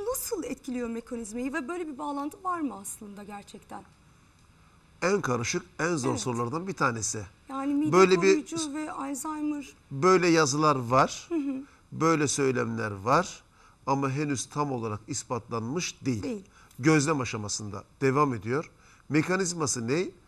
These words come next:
Speaker 2: Mide ilaçlarının kendisi, özellikle proton pompa inhibitör adını verdiğimiz ilaçlar mide asidini etkileyerek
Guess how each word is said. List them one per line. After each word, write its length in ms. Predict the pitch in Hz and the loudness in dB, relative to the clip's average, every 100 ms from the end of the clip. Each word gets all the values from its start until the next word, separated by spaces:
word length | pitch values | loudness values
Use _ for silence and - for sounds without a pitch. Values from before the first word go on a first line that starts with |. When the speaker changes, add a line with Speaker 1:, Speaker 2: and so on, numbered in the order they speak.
| _ _ - | _ _ -6
Speaker 2:
Mide 280 | 139 151 190 | -2 0 2
ilaçlarının 540 | 160 143 - 131 123 | 2 0 0 -2 -4
kendisi, 480 | 117 147 139 117 - | -2 0 0 -2 -4
özellikle 680 | 139 123 139 160 165 - 151 156 | -2 0 0 0 -4 -4 -6 -6
proton 440 | 135 143 135 147 156 | -4 -4 -2 -6 -6
pompa 440 | - 135 120 139 | -4 -4 -2 -4
inhibitör 460 | 139 135 131 113 131 | -2 -2 -4 -4 -2
adını 280 | 127 120 110 | -2 -4 -4
verdiğimiz 440 | 110 104 113 - | -6 -6 -8 -8
ilaçlar 680 | - 135 117 - 120 160 - _ - - - - | -4 -2 -2 -2 0 0 0 _ -20 -20 -20 -6
mide 400 | 127 139 170 - | 0 2 2 0
asidini 540 | 139 123 127 127 113 110 | -2 -2 -4 -4 -6 -4
etkileyerek 1000 | 135 127 - 139 131 151 147 127 175 - | -4 -4 -4 0 4 6 6 4 0 -6